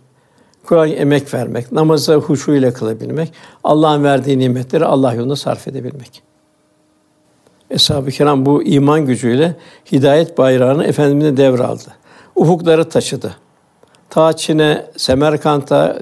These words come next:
Kayravan'a, Afrika'nın işlerine kadar hidayet ve irşat yolculuğu çıktı. Yani insan olan her yerde o insanları hidayete ulaştırmak için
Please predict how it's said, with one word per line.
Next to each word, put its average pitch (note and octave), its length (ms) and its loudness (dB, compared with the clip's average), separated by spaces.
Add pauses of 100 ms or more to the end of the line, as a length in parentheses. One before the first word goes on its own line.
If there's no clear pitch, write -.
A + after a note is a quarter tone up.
Kayravan'a, D3 760 0 (340)
Afrika'nın E3 480 0
işlerine E3 520 0
kadar D#3 340 2
hidayet D#3 580 0
ve D3+ 180 2
irşat E3 500 0
yolculuğu D3 380 -2
çıktı. - 340 -14 (400)
Yani D#3+ 180 0
insan F#3 440 2
olan D3 320 2
her F3 240 2
yerde D#3 580 2 (680)
o F3 140 0
insanları D#3 520 2
hidayete D3+ 380 2
ulaştırmak D3+ 580 0
için - 360 -6